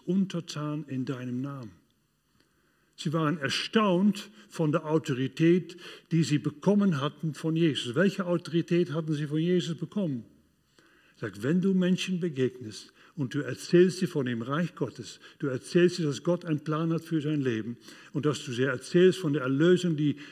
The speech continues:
die Gott bewirkt hat, dann gebrauche den Namen Jesu.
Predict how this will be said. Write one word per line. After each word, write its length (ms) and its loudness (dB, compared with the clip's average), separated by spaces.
die 200 -6
Gott 280 2
bewirkt 560 0
hat, 320 -12
dann 180 -4
gebrauche 640 -2
den 280 -4
Namen 400 -4
Jesu. 380 -8